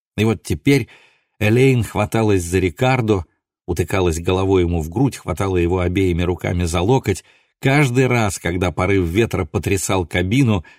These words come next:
и туристы издавали дружный вопль. Тем вечером, пока они висели над пропастью,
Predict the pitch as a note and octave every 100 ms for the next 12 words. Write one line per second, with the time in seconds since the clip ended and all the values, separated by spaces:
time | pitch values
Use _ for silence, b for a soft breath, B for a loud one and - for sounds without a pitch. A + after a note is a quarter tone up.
0 | b - A#2 A2+ A#2+ A2 - G2+ E2+ G#2
1 | G#2+ G2+ F#2 F#2 G#2+ E2 G2 F2 G2 D#2
2 | D#2 D2+ _ _ _ _ _ _ - D3
3 | D3 F#3 - B2+ A2+ G#2 G2+ A2+ G#2+ G#2
4 | G#2+ G2 B2 G#2+ G2 F2 C3 D3+ A2+ -
5 | - G2